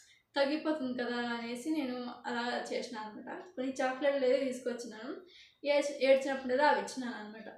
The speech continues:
చాక్లెట్లు ఇచ్చినాను, ఇంకా ఇంట్లో పళ్ళు ఉంటే పళ్ళు ఇచ్చినాను అనమాట. తిన్నాడు. ఇంకా నైట్ కూడా అంతే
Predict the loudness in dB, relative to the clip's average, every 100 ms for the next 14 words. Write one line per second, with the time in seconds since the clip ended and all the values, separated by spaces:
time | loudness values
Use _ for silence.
0 | _ -10 -4 -4 -4 -4 -6 -8 -10 -10
1 | -10 -12 -16 _ _ -10 -2 0 2 0
2 | -2 0 0 2 0 -2 -2 -4 -4 -6
3 | -12 -14 -12 -10 -6 -2 -2 -2 0 0
4 | -2 -4 -16 -20 _ _ -6 0 2 4
5 | 4 4 2 4 4 4 2 0 0 0
6 | -2 -10